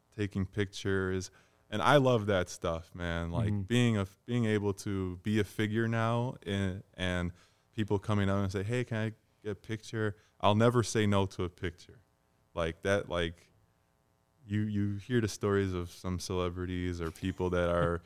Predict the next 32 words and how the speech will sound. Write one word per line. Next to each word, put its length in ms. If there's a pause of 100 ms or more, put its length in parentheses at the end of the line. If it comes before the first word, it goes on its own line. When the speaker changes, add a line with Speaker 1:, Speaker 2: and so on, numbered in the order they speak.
(140)
Speaker 2:
<laughs> 160
Speaker 1:
you 120
know, 200
figures 680
and 400
they 120
keep 340
going 520
or 240 (160)
they, 180
they 160
pass 380
by 360
and 300
something 340
like 200
that 140
always 420
upsets 460
me. 260 (360)
Speaker 2:
Mm-hmm. 120
Speaker 1:
And 120
so 540 (440)
it's 200
like 280 (380)
these 240
people 760 (540)
appreciate 760
you 540
and 380
the, 300
the, 140